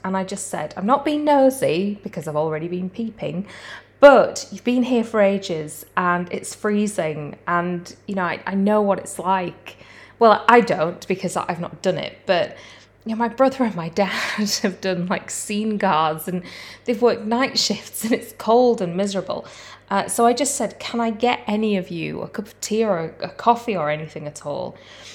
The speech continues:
Anyway, this, this police officer turned round to, to her colleagues and said, um, "She's offering to make tea and coffee. Does anyone want anything?" And they all said,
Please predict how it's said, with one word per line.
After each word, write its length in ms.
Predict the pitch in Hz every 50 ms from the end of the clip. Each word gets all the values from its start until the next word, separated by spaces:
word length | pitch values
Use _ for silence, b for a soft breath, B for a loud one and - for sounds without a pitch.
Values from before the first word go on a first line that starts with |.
| B B B B B B _ -
Anyway, 360 | 285 302 320 285 254 185 165
this, 280 | 170 196 196 - - -
this 240 | - - 247 208 -
police 380 | - - 233 233 240 226 -
officer 320 | 226 185 - 185 - 190 180
turned 280 | - - 196 190 185
round 280 | 180 175 170 170 170 170
to, 360 | - - 170 160 156 156 156 -
to 180 | - - 175
her 120 | 160 165 165
colleagues 560 | - - 175 180 175 160 156 160 - - -
and 220 | 170 170 165 160
said, 420 | - - 175 165 156 165 - - - - - - _ _
um, 400 | 190 180 170 170 165 170 170 -
"She's 240 | - - - 185 202
offering 360 | 190 - - - 185 180 175 -
to 120 | - 180
make 300 | 180 170 165 - - -
tea 160 | - - 190 175
and 100 | 165 -
coffee. 300 | - 202 202 - 214 185
Does 160 | - - -
anyone 260 | 180 175 170 160 160
want 160 | 170 196 208 247
anything?" 380 | 214 202 180 - 175 160 160 B B B B B B B B _
And 160 | - 233 240 254
they 220 | 262 247 - - - -
all 420 | 262 269 277 294 302 302 302 285
said, 720 | 294 - - - 262 208 180 156 147 135 110 127 185 -